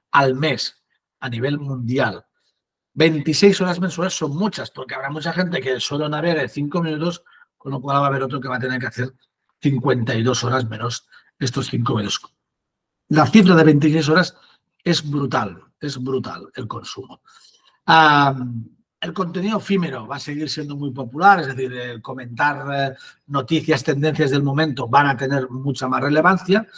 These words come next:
Sobre todo también la parte de influencers, que va a seguir, eh, creciendo. Y de hecho, las marcas cada vez se vinculan más con influencers porque las plataformas se vinculan con influencers. Y de nuevo aquí volvemos a hablar de la privacidad de datos. Es cierto que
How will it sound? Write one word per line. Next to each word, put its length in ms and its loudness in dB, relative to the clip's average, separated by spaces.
Sobre 320 2
todo 220 8
también 280 2
la 120 0
parte 200 -4
de 80 -4
influencers, 540 -4
que 140 -12
va 80 -6
a 80 -2
seguir, 580 -8
eh, 260 -12
creciendo. 360 0
Y 20 0
de 80 -6
hecho, 140 -8
las 160 -6
marcas 320 -2
cada 240 -6
vez 120 -4
se 140 -6
vinculan 340 -8
más 180 -6
con 120 -10
influencers 500 0
porque 280 -12
las 160 -8
plataformas 640 -4
se 220 4
vinculan 460 6
con 180 -4
influencers. 600 0
Y 360 8
de 160 6
nuevo 260 4
aquí 340 0
volvemos 400 -2
a 40 -6
hablar 180 -4
de 60 -2
la 100 -2
privacidad 540 -8
de 80 -8
datos. 480 -12
Es 280 -14
cierto 440 -4
que 420 -6